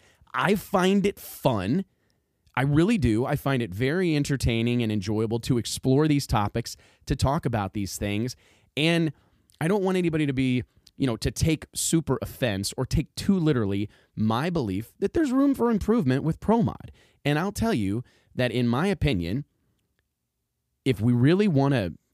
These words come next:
you know, address one of the, the glaring issues that exist with this particular type of drag racing, it's that supercharged cars have a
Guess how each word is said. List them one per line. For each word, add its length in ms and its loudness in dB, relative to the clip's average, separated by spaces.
you 160 -2
know, 120 -4
address 600 -2
one 260 -2
of 120 -2
the, 220 -6
the 100 -8
glaring 600 0
issues 380 -2
that 100 -2
exist 360 -4
with 100 -6
this 160 -4
particular 500 -4
type 240 -4
of 60 -6
drag 280 -2
racing, 400 -6
it's 200 -2
that 240 0
supercharged 640 -2
cars 300 0
have 220 -6
a 60 -8